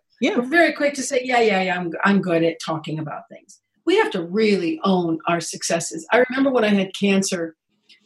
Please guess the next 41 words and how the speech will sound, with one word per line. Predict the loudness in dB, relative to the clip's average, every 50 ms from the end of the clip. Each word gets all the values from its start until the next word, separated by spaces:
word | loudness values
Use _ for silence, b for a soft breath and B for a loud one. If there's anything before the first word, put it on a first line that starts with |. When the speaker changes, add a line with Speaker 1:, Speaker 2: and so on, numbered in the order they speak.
| _ 0
Speaker 2:
and | 2 2 2 2 2 2 0 0 -4 -8 _ _ _ _ -2
I | 0
was | 2 2 2
watching | 2 4 4 2 2 2 2 2 2
a | 2 0 -2 -4 -8 -10 -8
C | -6 -4 -2 -2 0 2 2 4
E | 4
O | 4 2 2 0
up | 0 0 2
in | 0 0 0 0 -4 -6 -10 _ _ _ _ _ -10
Seattle, | -6 -2 2 2 2 2 0 -4 -6 -10 -12 -16 _ _ _ _ _ _ _ -6
and | -4 -2
I | 0
was | 0 0 0
thinking | 0 0 0 2 2
about | 2 2 2
going | 2 2 0 0 0
up | -2 -2
there | -4 -6
for | -6 -6 -8
treatment, | -4 0 2 2 2 2 0 -2 -2 0
and | 0 0
I | 2 2
had | 2 2 2 2 0 -2 -2 0
oral | 2 2 2 2 -2
cancer. | -4 -8 -8 -8 -8 -8 -8
So | -4 -2 0
I | 0
had | 0 -2
a |
tumor | -2 0 0 2 2 2
growing | 2 2 2 2 2
out | 2 2
of | 2
my | 2 0 -2
mouth. | -4 -6 -8 -12 -18 _ _ _ _ 0
He | 2 4 4
Speaker 1:
Mm-hmm. | 6
Speaker 2:
had | 4 4 2 0 -4 -10 _ _ _ _ _ _
throat | -6 -2 2 2 2 2 2 -2 -4
cancer. | -4 -2 -2 -2 -4 -8 -10 -12 -14 -16 -18